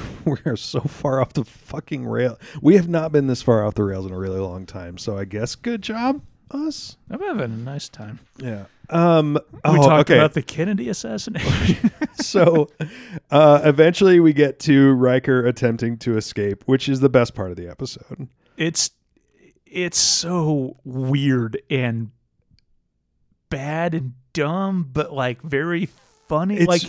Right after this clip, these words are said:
Speaker 1: it's really
Speaker 2: like, it's them
Speaker 1: funny.
Speaker 2: attempting to do comedy, which they have, they have attempted and successfully done
Speaker 1: Yeah.
Speaker 2: some comedy,
Speaker 1: Yeah.
Speaker 2: like, like the Data, the Data smiling while
Speaker 1: Yeah.
Speaker 2: he was dancing thing.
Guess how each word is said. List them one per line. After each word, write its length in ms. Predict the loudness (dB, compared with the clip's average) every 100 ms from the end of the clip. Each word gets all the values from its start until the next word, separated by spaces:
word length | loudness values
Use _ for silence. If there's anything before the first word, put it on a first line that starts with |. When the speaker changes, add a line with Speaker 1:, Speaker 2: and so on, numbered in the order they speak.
| 2
Speaker 1:
it's 220 | 2 2
really 480 | -2 2 4 6 6
Speaker 2:
like, 80 | 6
it's 160 | 4
them 240 | 4 6 6
Speaker 1:
funny. 140 | 6
Speaker 2:
attempting 420 | 6 4 0 -2
to 100 | -2
do 200 | 0 -4
comedy, 500 | -6 -6 -6 -2 -2
which 240 | -2 -2 0
they 120 | 0
have, 240 | 0 0
they 120 | 2
have 160 | 4 2
attempted 480 | -2 -4 -2 -2 -2
and 380 | -2 -2 -2 -4
successfully 840 | -8 -10 -8 -6 -6 -4 -4 -4
done 460 | -2 -2 -2 -6 -2
Speaker 1:
Yeah. 100 | 0
Speaker 2:
some 160 | 0 -2
comedy, 460 | -2 -2 -2 -2
Speaker 1:
Yeah. 160 | 2 2
Speaker 2:
like, 200 | 2 0 _ -4
like 220 | -4 -4
the 100 | -6
Data, 500 | -4 -2 0 -2 -4
the 180 | -6 -4
Data 280 | -2 0 0
smiling 760 | 0 -2 -2 0 -2 -2 -4
while 120 | 2 2
Speaker 1:
Yeah. 100 | 2
Speaker 2:
he 60 |
was 100 | 0
dancing 540 | 0 -2 -4 -4 -8 -6
thing. 380 | -6 -4 -6